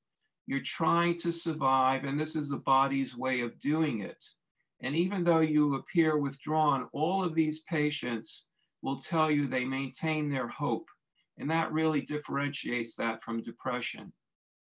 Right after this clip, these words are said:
Um, the last thing I wanted to describe is grief,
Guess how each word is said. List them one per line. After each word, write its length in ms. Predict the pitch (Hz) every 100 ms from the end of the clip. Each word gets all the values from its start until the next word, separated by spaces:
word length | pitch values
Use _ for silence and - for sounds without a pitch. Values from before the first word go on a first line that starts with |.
| _ _ _ _ _ _ _ _ _ _ _ _ _
Um, 520 | 139 143 147 147 170 - _ _ _ _ _ _
the 80 | 165
last 500 | 175 214 247 233 -
thing 480 | 160 151 139 143 - _
I 160 | 139 139
wanted 500 | 147 151 147 147 135
to 420 | 143 135 131 127 _ _
describe 800 | 135 - - 139 139 131 127 120 180
is 160 | 147 143
grief, 520 | - 165 151 110 -